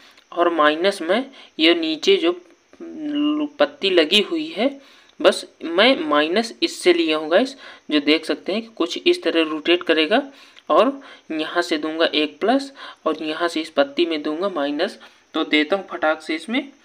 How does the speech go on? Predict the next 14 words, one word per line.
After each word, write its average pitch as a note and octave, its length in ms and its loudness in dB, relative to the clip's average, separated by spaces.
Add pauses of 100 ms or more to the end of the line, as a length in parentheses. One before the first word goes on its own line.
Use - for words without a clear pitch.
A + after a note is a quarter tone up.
(360)
कुछ - 220 -6
इस E4 100 -8
प्रकार D3+ 360 0
से, F#3+ 160 -2
जैसे D#3+ 260 -2
कि E3 140 -4
आप D3+ 180 -2
लोग D#3 160 -4
देख D#3 200 -4
पा D3+ 180 -2
रहे D#3+ 120 0
हैं C4+ 200 -6 (380)
ये D3+ 180 2
wire D3+ 420 4